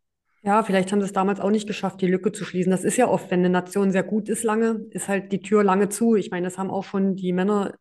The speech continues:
ähm, also hat vielleicht schon jeder Verband einmal durch, sei es die Österreicher gewesen, die Deutschen, wo dann einfach die Durststrecke kommt.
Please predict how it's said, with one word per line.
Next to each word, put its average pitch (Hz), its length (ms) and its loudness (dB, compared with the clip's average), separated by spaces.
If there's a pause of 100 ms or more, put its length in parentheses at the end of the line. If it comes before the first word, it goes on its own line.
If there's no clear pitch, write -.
ähm, 180 300 -4
also 175 240 -4
hat 180 140 -6
vielleicht 190 260 2
schon 196 140 4
jeder 202 320 4
Verband 196 380 -2
einmal 190 240 -4
durch, 202 360 -2
sei 180 120 -2
es 175 100 -6
die - 80 -10
Österreicher 208 480 -2
gewesen, 190 400 -2
die 185 80 -2
Deutschen, 196 540 0
wo 180 60 -2
dann 185 140 -2
einfach 185 240 -4
die 208 120 -6
Durststrecke 202 500 -4
kommt. 214 400 -2